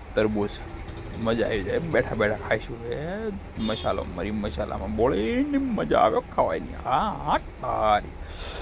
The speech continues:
હા, તમને મોઢામાં પાણી આવતું જ બોલો. તો આવી જાઓ ખાવા, આપણે એવું કાંઈ નથી.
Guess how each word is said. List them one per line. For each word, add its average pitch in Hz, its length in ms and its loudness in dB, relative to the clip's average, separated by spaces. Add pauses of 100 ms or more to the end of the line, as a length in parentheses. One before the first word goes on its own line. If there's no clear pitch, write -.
(1160)
હા, - 400 -4
તમને 127 180 4
મોઢામાં 123 380 6
પાણી 127 240 4
આવતું 113 300 4
જ 101 40 -2
બોલો. 107 240 4 (1200)
તો 98 80 6
આવી 92 180 2
જાઓ 156 200 6
ખાવા, 156 300 2
આપણે - 300 2
એવું 127 180 4
કાંઈ 160 140 2
નથી. - 280 -2